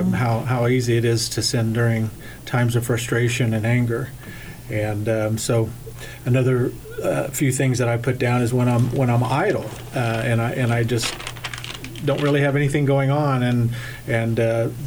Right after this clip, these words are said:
Speaker 2: the temptation of, of things that I shouldn't be doing, uh, prop into my mind, and, uh, or, you know, jealousy,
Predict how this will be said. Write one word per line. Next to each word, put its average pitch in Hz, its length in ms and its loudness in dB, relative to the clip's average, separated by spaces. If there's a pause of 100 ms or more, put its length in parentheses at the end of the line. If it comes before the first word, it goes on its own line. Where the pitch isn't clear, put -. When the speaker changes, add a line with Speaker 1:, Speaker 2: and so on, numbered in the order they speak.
Speaker 2:
the 120 180 2
temptation 131 600 0
of, 113 280 -2
of 120 160 -2
things 135 240 2
that 127 100 2
I 120 180 2
shouldn't 127 320 0
be 127 100 2
doing, 127 420 2 (280)
uh, 123 260 0
prop 120 240 -2
into 123 240 0
my 113 160 2
mind, 113 460 0 (680)
and, 117 340 2
uh, 113 240 2 (340)
or, 120 260 2
you 123 200 0
know, 117 80 2
jealousy, 120 640 0